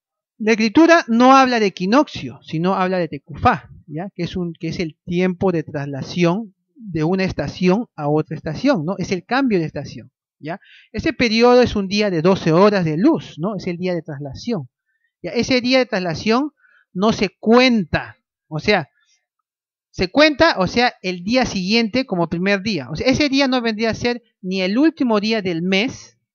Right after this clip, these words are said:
¿ya? Porque el mes se completa simplemente en treinta días y punto.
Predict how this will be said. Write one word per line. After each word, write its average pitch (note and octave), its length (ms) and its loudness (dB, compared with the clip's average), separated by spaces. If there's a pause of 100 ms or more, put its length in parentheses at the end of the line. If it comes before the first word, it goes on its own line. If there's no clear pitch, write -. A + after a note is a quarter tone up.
(600)
¿ya? F3 300 -6 (600)
Porque F3 200 -8
el F3 40 -4
mes F#3+ 160 -4
se - 100 -2
completa G#3+ 380 -4
simplemente A3+ 640 -2
en G#3 60 -2
treinta G#3+ 260 0
días G#3 260 0
y E3+ 60 -4
punto. G#3+ 500 0